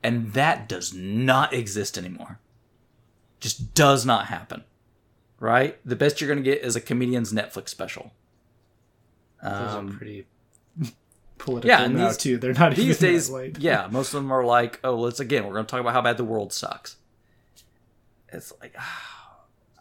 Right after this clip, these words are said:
Speaker 1: man, I just, I'm, I'm really dying for, look, man, the world has sucked for a few years.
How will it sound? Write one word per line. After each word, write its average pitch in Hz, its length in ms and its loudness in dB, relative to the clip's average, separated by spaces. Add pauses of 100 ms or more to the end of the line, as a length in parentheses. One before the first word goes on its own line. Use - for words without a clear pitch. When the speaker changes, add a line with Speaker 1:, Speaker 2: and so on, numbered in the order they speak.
(140)
Speaker 1:
man, 95 520 -16
I - 60 -12
just, 107 180 -8
I'm, 110 320 -6 (100)
I'm 110 280 -6 (160)
really 127 600 0
dying 107 500 -2
for, 101 380 -8 (1120)
look, 117 400 0
man, 95 300 -10
the 107 80 -6
world 143 260 2
has 156 120 -2
sucked - 320 2
for 113 180 -4
a 107 40 -4
few 101 200 -8
years. - 460 -10